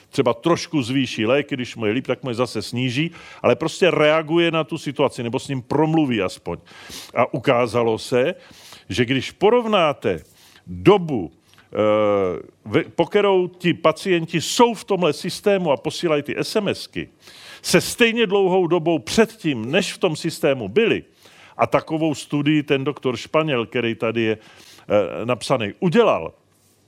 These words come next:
když v tom byl někdo rok, tak to vzal rok zpátky. Když v tom byl někdo tři roky, tak vzal tři roky zpátky. Takový zrcadlový design, tak zjistí, když porovná ta období, že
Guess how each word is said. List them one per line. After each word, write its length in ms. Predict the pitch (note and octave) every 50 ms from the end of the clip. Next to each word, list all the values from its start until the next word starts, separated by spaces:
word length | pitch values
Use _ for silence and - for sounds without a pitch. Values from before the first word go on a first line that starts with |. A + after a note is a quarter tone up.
| _ _ _ _ _ - - -
když 200 | C#3 D3 - -
v 60 | -
tom 160 | - E3 D#3+
byl 140 | D#3 E3 D#3+
někdo 320 | D#3+ E3 D3+ C3 B2+ B2
rok, 300 | B2+ D3+ D#3+ C#3+ C#3 -
tak 220 | - - C3+ A#2+ -
to 120 | - C3+
vzal 260 | A#2 A2+ C3+ C3 B2+
rok 180 | B2 B2+ A#2 -
zpátky. 440 | - - B2+ A#2 A2 A2 - - G#2
Když 120 | G#2 G2+
v 20 | -
tom 180 | - D#3 C#3
byl 140 | C3+ D3 C#3+
někdo 340 | C#3+ C#3+ C3+ B2+ B2 A#2+ A#2
tři 300 | - - - - F#3 F3
roky, 300 | F3+ E3+ - - C3 A2+
tak 160 | - A#2+ A2+
vzal 200 | G#2 A#2 A#2 G#2+
tři 280 | - - - - D#3 D3
roky 260 | C#3+ B2+ - C3 A2
zpátky. 460 | - - - G2+ G2 F#2+ - - G2
Takový 260 | - G#2 - C3+ B2
zrcadlový 640 | A2 A2 C#3+ C3 - F3+ E3+ E3 F3 E3 C#3+ A#2 G2
design, 500 | G#2+ G2+ F2 G#2 F#2 F#2+ G#2+ B2+ F#3+ A#3+ - - - - - - - - - - - - - - - _ _ _ _ _ _ _ -
tak 200 | D3+ C3+ B2 A2+
zjistí, 480 | G#2+ F2 B2+ D3 - - - - F#3
když 200 | F#3+ F3+ F3 -
porovná 580 | - - E3+ E3+ E3+ G3 F#3+ F3+ F#3 F3+ F3 F3+
ta 200 | F3+ F3+ D#3 -
období, 680 | - A#2+ G#2+ G#2 A2+ B2+ A2+ G#2 A#2 A2+ A2+ A#2 C#3+ F3+ - - - - -
že 440 | - G#2+ E2+ A2+ D3 C3 A#2+ A#2